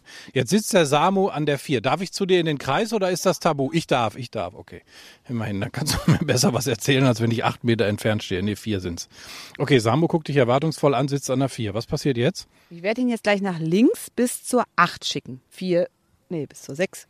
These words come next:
Speaker 1: Vier sechs acht vier.
Speaker 2: So, also dann werde ich ihn <laughs> nach links bis zur sechs schicken, wieder zurück bis zur acht und wieder zurück bis zur vier.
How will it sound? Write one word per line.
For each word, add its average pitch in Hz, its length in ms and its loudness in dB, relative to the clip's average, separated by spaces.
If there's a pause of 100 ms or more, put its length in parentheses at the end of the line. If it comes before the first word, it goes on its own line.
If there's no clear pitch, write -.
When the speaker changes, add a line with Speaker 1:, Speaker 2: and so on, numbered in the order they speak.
(100)
Speaker 1:
Vier 180 280 6
sechs 160 320 2
acht 127 240 -2
vier. 92 380 -4
Speaker 2:
So, 139 120 -18 (200)
also 165 160 -4
dann 165 80 -4
werde 208 140 4
ich - 80 2
ihn 269 100 6
<laughs> 247 140 2
nach - 200 2
links 294 420 6 (140)
bis - 260 0
zur 190 180 4
sechs 185 360 -2
schicken, 320 240 -6 (460)
wieder 226 260 6
zurück 220 380 0
bis - 180 -2
zur - 180 -2
acht - 300 0
und 247 160 2
wieder 247 220 0
zurück 202 260 -6
bis - 200 -10
zur 180 120 -4
vier. - 260 -8